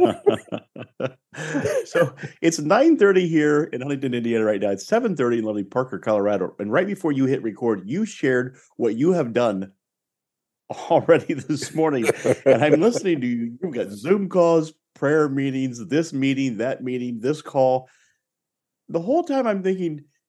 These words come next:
"Dave Ron is retired. He's in Parker, Colorado with his wife, enjoying the kids and grandkids. He's probably just reading a book, watching Judge Judy, taking a nap. But I hear the <laughs> schedule." And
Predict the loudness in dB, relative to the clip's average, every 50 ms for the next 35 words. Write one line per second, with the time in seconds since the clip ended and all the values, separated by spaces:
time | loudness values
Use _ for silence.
0 | _ -14 -4 0 2 2 2 2 2 2 4 4 4 2 0 -2 -4 -6 -4 -4
1 | -2 -2 -2 -4 -4 -6 -4 -4 -4 -6 -4 -2 -2 -2 -2 -2 -4 -4 -2 -2
2 | 0 0 0 0 0 0 -2 -2 -4 -4 -4 -2 0 0 0 -2 -2 -4 -6 -4
3 | -4 -4 -4 -2 -4 -4 -6 -8 -6 -4 -4 -4 -4 -6 -10 -10 -6 -4 -4 -4
4 | -4 -6 -4 -4 -4 -4 -6 -12 _ _ _ _ _ _ _ _ _ _ -8 -8
5 | -6 -4 -2 -2 -2 -2 -4 -6 -4 -4 -4 -4 -2 -4 -4 0 2 2 2 2
6 | 2 0 0 0 0 -2 -6 -10 -4 -2 -2 0 0 -2 -4 -6 -6 -4 -4 -2
7 | -2 -4 -4 -4 -4 -4 -2 -2 -4 -2 -2 -2 -2 -4 -6 -6 -6 -4 -2 -2
8 | -2 -2 -4 -6 -2 -2 0 0 0 -4 -4 -6 -10 _ -2 -2 -2 -2 -6 -12
9 | -10 -8 -8 -8 -8 -10 _ -20 -20 -20 -20 -20 -20 _ _ -10 -10